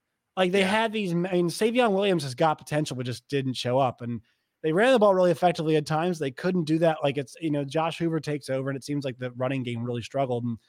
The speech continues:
Speaker 2: Mm-hmm.
Speaker 1: they were passing pretty well, but maybe was that 'cause they were down in games, right? You know, that, is that a big part of it? Then the big Jared Wiley game, it's like, well, why didn't we see more of this?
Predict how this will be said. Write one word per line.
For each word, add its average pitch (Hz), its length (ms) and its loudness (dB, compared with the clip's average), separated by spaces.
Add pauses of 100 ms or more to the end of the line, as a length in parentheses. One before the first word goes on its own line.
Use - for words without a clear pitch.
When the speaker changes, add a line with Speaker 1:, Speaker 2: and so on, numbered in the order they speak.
(100)
Speaker 2:
Mm-hmm. 110 220 -10
Speaker 1:
they 135 40 0
were 131 40 0
passing 180 440 0
pretty 151 180 2
well, 135 220 4
but 143 260 -4
maybe 139 220 0
was 151 120 2
that 143 180 0
'cause 135 120 -4
they 143 100 2
were 131 100 0
down 123 280 -2
in 120 120 -4
games, 135 480 -4
right? 139 320 0
You 139 120 -4
know, 131 200 -2
that, 135 180 -2
is 123 100 -8
that 131 140 0
a 147 40 -4
big 165 180 -2
part 160 200 -4
of 175 60 -2
it? 202 100 -6 (420)
Then 165 100 -2
the 190 100 0
big 185 220 0
Jared 185 260 2
Wiley 185 280 4
game, 175 180 4
it's 165 100 0
like, 151 100 2
well, 135 100 2
why 127 160 4
didn't 139 140 0
we 135 100 0
see 139 180 0
more 151 260 4
of 104 100 -4
this? - 380 -14